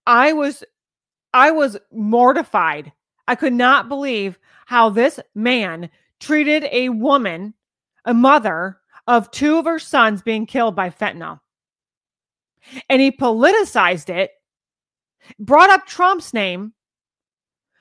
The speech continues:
was not apologetic for the fact that this is going on in our country. It was, "Oh, well, it was under his, his presidency, so it, basically, I don't have to worry about it." It was horrible. All right, now,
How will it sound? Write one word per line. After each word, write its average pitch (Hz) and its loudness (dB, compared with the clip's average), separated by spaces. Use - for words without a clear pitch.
was 277 -8
not 349 2
apologetic 302 0
for 262 -8
the 233 -4
fact 220 0
that 220 -6
this 254 -8
is 226 -10
going 233 -2
on 202 -2
in 180 -8
our 170 -12
country. 247 -6
It 302 4
was, 269 2
"Oh, 294 4
well, 220 0
it 294 -2
was 233 -2
under 214 -4
his, 202 0
his 311 -2
presidency, 190 -4
so 208 -4
it, 233 -6
basically, 214 0
I 196 2
don't 196 -4
have 196 -8
to 180 -8
worry 185 -4
about 156 -8
it." - -16
It 294 2
was 330 -4
horrible. 330 -4
All 262 2
right, 277 2
now, 214 0